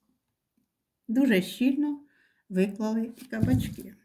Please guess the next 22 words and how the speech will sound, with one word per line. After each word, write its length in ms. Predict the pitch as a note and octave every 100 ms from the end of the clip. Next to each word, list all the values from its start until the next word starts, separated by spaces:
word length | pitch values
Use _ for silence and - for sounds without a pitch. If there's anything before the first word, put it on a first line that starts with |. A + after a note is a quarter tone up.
| _ _ -
От 320 | C#4+ - -
так 260 | F#3+ -
виходить. 640 | F#3+ A3 - G#3+ G#3 - G#3+ A3 - _ -
Тут 180 | B3
я 260 | G3+ F#3+ -
засиплю 500 | G3+ F#3 G#3+ G#3 F#3+
цукор 520 | F#3 - A3+ F3+ F#3+ F#3
зверху. 520 | F#3 E3+ E3+ - A3 - _ _ _ _ _ _ _ _ _ _ _ _ _ _ _ _ _ _ _ _ _ _
Це 200 | G#3+ F#3+
щоб 260 | - G#3
показати, 540 | A3 G3+ G3 G#3 G3+ -
як 180 | A3+ - _ _ _
вкладені 540 | - F#3 F3+ F#3+ G3
кабачки. 680 | - F3 G3+ - - G3 F#3+ _ _ _
Тут 200 | - F#3+
алеча 560 | E3+ E3+ F3 - C4 - - _ -
і 80 | A3+
кабачки. 640 | G3+ F#3+ F#3 - - - - _ _ _
Третя 400 | - G3 F#3+ F3+
частинка 640 | F#3 F3 F3+ F3+ E3+ F3 - _ -
банки 580 | F3 E3 E3 E3+ F3 - _ _ _
алечі, 640 | F3 F3+ F3+ - C4+ E4